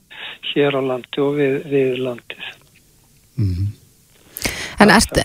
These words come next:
Speaker 3: eh, Jónas, þá að, að, eh, sko, fyrir almenninga að lesa um, um svona aukningu á, á, sko, sjálfvirkum skotvopnum hér, eh, be-, finnst þér ástæða til þess að hafa,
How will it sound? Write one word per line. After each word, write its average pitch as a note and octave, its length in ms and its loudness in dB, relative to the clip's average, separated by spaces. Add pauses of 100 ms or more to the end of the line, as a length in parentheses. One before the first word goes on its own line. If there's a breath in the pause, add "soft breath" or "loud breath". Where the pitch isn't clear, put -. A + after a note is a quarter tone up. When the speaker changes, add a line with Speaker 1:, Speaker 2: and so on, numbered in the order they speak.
(140)
Speaker 3:
eh, G#2 560 0
Jónas, G3+ 340 6
þá A3+ 100 4
að, G3+ 320 4
að, F3+ 300 0
eh, - 1400 -8
sko, - 180 0
fyrir F#3 220 2
almenninga G3+ 560 4
að F3+ 160 4
lesa F#3 380 4 (100)
um, F#3 300 2
um F3+ 240 4
svona F3+ 280 2
aukningu G3 500 0
á, E3+ 180 4
á, E3 240 0
sko, D#3+ 200 0
sjálfvirkum F3 480 2
skotvopnum F#3 460 2
hér, E3+ 200 4
eh, F#2+ 220 -2
be-, F3+ 240 0 (140)
finnst G#3 280 2
þér G3 140 6
ástæða A#3 360 2
til A#3 120 2
þess G#3 100 4
að F#3 100 2
hafa, A#3+ 340 4